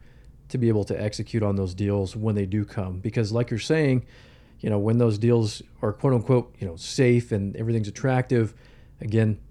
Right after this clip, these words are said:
that, that price adjusts, that's more expensive, more competition, harder to get. But, uh, as those valuations are down, and things are quote unquote less safe, however you wanna look at that, um,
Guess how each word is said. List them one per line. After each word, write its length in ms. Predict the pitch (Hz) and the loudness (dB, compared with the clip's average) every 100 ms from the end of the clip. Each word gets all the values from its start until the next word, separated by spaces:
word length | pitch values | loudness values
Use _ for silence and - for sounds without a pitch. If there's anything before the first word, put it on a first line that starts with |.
| - | -12
that, 400 | - 110 120 110 | -4 -4 -4 -6
that 200 | - 101 | -4 -2
price 240 | - 110 107 | -2 -2 -2
adjusts, 640 | 95 117 131 127 - - - - | 0 4 4 2 -6 -14 -16 -12
that's 180 | 104 110 | -8 -6
more 120 | 95 | -6
expensive, 580 | - 139 123 135 120 - - - - | -4 -2 0 2 0 -2 -20 -18 -8
more 140 | 110 | -6
competition, 720 | - 98 - - 139 - 127 | -4 -6 -2 4 4 4 0
harder 240 | 117 113 98 | 2 0 -2
to 80 | 92 | 0
get. 340 | 113 139 - - - - - | 2 2 0 -14 -20 -6 -2
But, 280 | 110 - | -2 0
uh, 200 | 117 104 101 | 0 0 0
as 200 | 113 113 | 0 2
those 200 | 107 - | 0 2
valuations 600 | 110 107 107 104 110 - | 2 2 2 0 -2 -6
are 80 | 98 | 0
down, 480 | 139 165 135 147 - - - - | 2 4 2 0 -4 -16 -20 -6
and 120 | 113 | -2
things 200 | 107 117 | 0 2
are 160 | 110 101 | 2 0
quote 220 | - 131 | 0 0
unquote 340 | 120 110 123 - | 2 2 0 0
less 280 | 120 123 - | 0 0 0
safe, 360 | - 117 120 | 0 2 2
however 240 | 127 113 110 | 0 0 2
you 120 | 110 | 2
wanna 140 | 107 | 0
look 200 | 98 135 | 0 -2
at 100 | 139 | -2
that, 260 | 107 104 - - - - | -2 -4 -6 -20 -20 -8
um, 460 | - 107 101 101 | 0 2 2 0